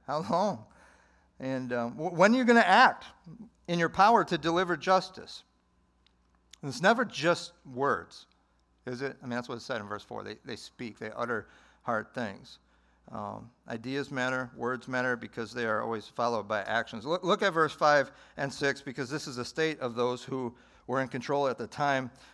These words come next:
uh, David wrote this. It says, They break in pieces thy people, O Lord, and they afflict thine heritage. They slay the widow and the stranger, they murder the fatherless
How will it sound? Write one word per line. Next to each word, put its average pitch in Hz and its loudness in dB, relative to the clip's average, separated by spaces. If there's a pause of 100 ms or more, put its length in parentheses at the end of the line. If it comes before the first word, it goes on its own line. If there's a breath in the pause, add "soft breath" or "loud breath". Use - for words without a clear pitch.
uh, 110 0
David 131 0
wrote 143 2
this. 123 -2
It 151 -10
says, 151 -6
They 143 2
break 180 4 (120)
in 151 0
pieces 170 -2
thy 127 4
people, 175 -2
O 139 2
Lord, 139 4
and 139 -2
they 135 4
afflict 196 -2
thine 147 4
heritage. 160 0
They 139 0
slay 160 2 (300 loud breath)
the 139 2
widow 165 6
and 151 -4
the 131 -4
stranger, 165 -2 (380 soft breath)
they 120 -8
murder 165 2
the - -10
fatherless 190 2